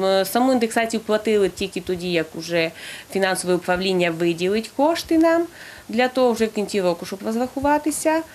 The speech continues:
Ну, так, ну, виходило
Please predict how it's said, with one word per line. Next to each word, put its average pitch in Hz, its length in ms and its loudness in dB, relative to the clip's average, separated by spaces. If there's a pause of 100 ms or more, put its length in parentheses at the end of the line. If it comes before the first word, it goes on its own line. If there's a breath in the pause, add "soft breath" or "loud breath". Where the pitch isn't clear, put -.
(600 loud breath)
Ну, 403 280 -4 (100)
так, 359 400 0 (880 loud breath)
ну, 330 200 4
виходило 190 800 2